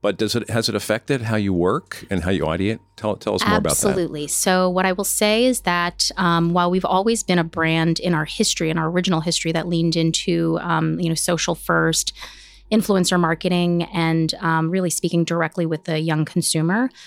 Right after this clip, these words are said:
Speaker 2: I think that the piece that didn't click until this all happened was how different young consumers were today versus in the earlier years of,
Speaker 1: Mm-hmm.
Speaker 2: of the brand journey. And I think that this notion of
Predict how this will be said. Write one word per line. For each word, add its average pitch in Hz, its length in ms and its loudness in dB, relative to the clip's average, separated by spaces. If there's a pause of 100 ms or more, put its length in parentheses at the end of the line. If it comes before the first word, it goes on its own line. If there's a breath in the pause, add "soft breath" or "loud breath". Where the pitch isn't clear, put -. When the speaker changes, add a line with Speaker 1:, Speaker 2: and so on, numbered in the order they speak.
(360 loud breath)
Speaker 2:
I 196 60 2
think 262 360 0
that 339 220 -2 (220)
the 180 260 2
piece - 420 -2
that 233 240 -2 (120)
didn't 196 280 2
click - 280 -4
until 160 240 0
this 156 140 -2
all 151 120 -2
happened 190 480 0
was - 140 -6
how 170 180 -2 (140)
different 165 460 -2
young 156 280 0
consumers 156 720 -2 (460 soft breath)
were 185 340 2
today 160 800 0
versus 160 720 0
in 160 280 2
the 151 220 -2
earlier 175 380 2
years 151 380 -2
of, 151 140 -6
Speaker 1:
Mm-hmm. 117 100 0
Speaker 2:
of 160 140 0
the 185 60 0
brand 139 260 -4
journey. 143 320 -8
And 156 100 -4
I 156 80 -2
think 175 240 0
that 170 160 -2
this - 180 -2
notion 170 400 2
of 156 580 -2